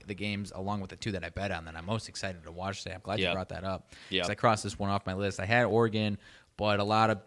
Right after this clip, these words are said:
Speaker 1: big money and sharp money coming in on B Y U has me scared away. Line's dropping down to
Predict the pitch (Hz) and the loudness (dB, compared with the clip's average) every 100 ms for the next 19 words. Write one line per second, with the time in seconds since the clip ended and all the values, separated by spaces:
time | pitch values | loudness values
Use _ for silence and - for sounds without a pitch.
0 | _ _ 107 107 110 107 101 98 110 98 | _ _ 0 2 2 0 0 0 0 0
1 | 101 101 110 104 101 98 92 92 104 98 | -2 -2 -2 -2 0 0 -2 -2 0 0
2 | 90 90 98 92 98 101 95 90 101 95 | 0 -2 0 0 -2 -4 -4 -6 -4 -4
3 | 87 90 92 90 92 110 98 - 95 101 | -4 -4 -4 -4 -2 -2 -4 -2 -2 -2
4 | 92 85 90 95 95 101 90 85 | -4 -6 -4 -4 -4 -4 -4 -4